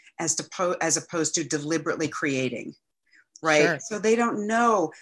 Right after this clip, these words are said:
Speaker 1: that what they're constantly, they think worry is a good thing. If I'm worrying about you, it means I care. No, it's not. It's a low vibration. It's not
Speaker 2: Mm-hmm.
Speaker 1: helping the other person and it's not helping you. How about seeing this person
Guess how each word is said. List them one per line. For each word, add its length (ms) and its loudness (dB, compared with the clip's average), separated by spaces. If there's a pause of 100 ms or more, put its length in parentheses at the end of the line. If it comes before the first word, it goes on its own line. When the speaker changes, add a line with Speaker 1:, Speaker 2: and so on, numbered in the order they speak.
(120)
Speaker 1:
that 180 0
what 180 2
they're 140 2
constantly, 840 -4
they 140 2
think 240 0
worry 360 2
is 120 2
a 80 -2
good 260 -4
thing. 360 -4 (220)
If 160 -8
I'm 240 6
worrying 420 2
about 340 -2
you, 100 -2
it 60 -8
means 300 -4
I 140 -4
care. 580 -2 (420)
No, 480 2
it's 200 -4
not. 280 2
It's 160 -6
a 40 -2
low 260 0
vibration. 760 0 (360)
It's 220 -2
not 260 4
Speaker 2:
Mm-hmm. 100 -2
Speaker 1:
helping 300 -2
the 140 2
other 200 -4 (440)
person 360 -2
and 80 -4
it's 140 -6
not 160 -2
helping 320 -2
you. 200 -2 (180)
How 100 0
about 180 2
seeing 380 2
this 180 2
person 540 0